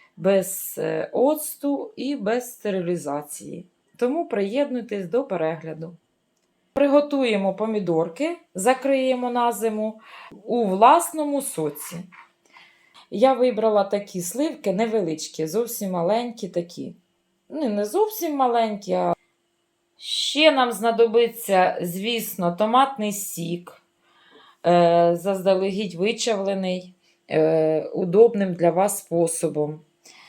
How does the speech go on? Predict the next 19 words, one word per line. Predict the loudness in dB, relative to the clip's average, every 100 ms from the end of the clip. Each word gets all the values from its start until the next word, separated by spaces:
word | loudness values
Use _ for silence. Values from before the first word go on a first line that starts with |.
| -20 -20 _ _ _ _
Е, | -8 -2 -2 -4 -8 -2
тут | -2 -2
у | -2
мене | 0 0 -2 -2
десь | 2 0 0
літра | -6 -4 0 0
три | 0 -2 -2 -4 -6 -10 -4
томату. | -2 0 0 0 -6 -10 -10 _ _ _ _ -20 -20 -20 -20 -6
Е, | -2 0 0 -2
все | -6 0 0
будемо | 0 -2 -2 0
орієнтуватися | 0 0 -4 -6 -2 -2 -2 -6 -6
по | -6 -8
ходу | -4 -4 -2 -4 -4
дії. | -6 -4 -4 -4 -6 -8 -8 _ _ _ _ -6
Я | 0 2 2
розкладу | 0 -4 -6 -4 -2
зараз | 0 0 -2
помідори, | -6 -6 -4 0 2 4 2 0